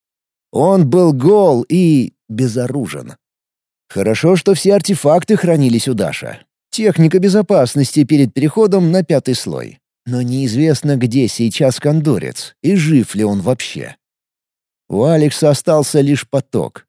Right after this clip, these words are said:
Навык с грехом пополам частично преобразовывал энергию холода в доступную для усвоения. Но это были слезы по сравнению с недавним изобилием. Но хоть контакт с силой противник не смог прервать.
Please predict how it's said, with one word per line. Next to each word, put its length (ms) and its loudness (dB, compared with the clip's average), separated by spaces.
Навык 480 2
с 80 -2
грехом 420 2
пополам 420 2
частично 640 -2
преобразовывал 920 2
энергию 420 2
холода 460 -2
в 60 -8
доступную 640 0
для 120 2
усвоения. 680 -6
Но 180 -4
это 200 2
были 180 4
слезы 540 2
по 120 -4
сравнению 560 2
с 80 -6
недавним 520 2
изобилием. 680 -4
Но 360 -2
хоть 260 0
контакт 480 0
с 40 -10
силой 440 0
противник 640 0
не 140 2
смог 280 -2
прервать. 600 -6